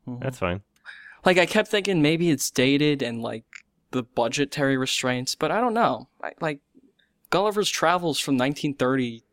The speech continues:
Speaker 1: <laughs> like, or the thirties, looks, looks good. That looks better than what I saw here.
Speaker 2: Mm-hmm.
Speaker 1: And, like, the Aristocats had, like, a four million dollar budget, and that was made in the seventy or nineteen seventy. So I
Speaker 2: Mm-hmm.
Speaker 1: don't, like, I just, I just didn't enjoy the animation. I didn't enjoy the world of it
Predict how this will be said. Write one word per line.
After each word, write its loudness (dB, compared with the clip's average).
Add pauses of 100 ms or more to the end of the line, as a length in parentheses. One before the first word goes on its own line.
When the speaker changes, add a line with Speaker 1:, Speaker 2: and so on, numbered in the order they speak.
Speaker 1:
<laughs> -2
like, 0
or 4
the -6
thirties, 2
looks, -6 (220)
looks -4 (180)
good. -4 (140)
That 2
looks -2
better 2
than -6
what -2
I -6
saw -2
here. -6 (180)
Speaker 2:
Mm-hmm. -2 (160)
Speaker 1:
And, 0
like, 2
the 2
Aristocats 0
had, -2
like, -4
a -4
four 2
million 4
dollar 0
budget, -6
and -4
that -2
was -2
made 2
in 0
the -8
seventy -6
or 0
nineteen 0
seventy. -8 (600)
So 0
I 4
Speaker 2:
Mm-hmm. 2
Speaker 1:
don't, -4 (720)
like, -4
I 2
just, -2
I 2
just -4
didn't 2
enjoy 2
the 4
animation. -2
I 0
didn't 2
enjoy 2
the -2
world -4
of -8
it -6